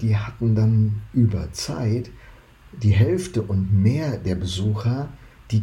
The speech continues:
keine Christen waren, die nicht aktiv im Glauben standen. Und diese Beobachtung hat uns, hat mich sehr nachdenklich gemacht. Ich dachte,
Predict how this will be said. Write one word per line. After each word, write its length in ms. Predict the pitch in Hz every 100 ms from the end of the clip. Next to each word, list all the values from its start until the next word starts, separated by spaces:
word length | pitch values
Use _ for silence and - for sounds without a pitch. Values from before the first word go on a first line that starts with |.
| 104
keine 460 | - 101 95 90 92
Christen 580 | - 202 - - 175
waren, 440 | 160 139 92 - -
die 120 | 113 113
nicht 400 | 156 180 - -
aktiv 460 | 107 - 127 -
im 100 | 131
Glauben 420 | 123 151 185 -
standen. 360 | - - - - - - - - - - - - -
Und 100 | 104
diese 180 | 185 135
Beobachtung 640 | 95 120 120 - 104 92
hat 340 | 101 101 - - -
uns, 420 | 107 117 139 -
hat 180 | 95 -
mich 240 | 90 107 -
sehr 240 | 101 117
nachdenklich 720 | 117 113 - 78 76 - 101
gemacht. 240 | - - 101 - - - - -
Ich 60 | -
dachte, 340 | - -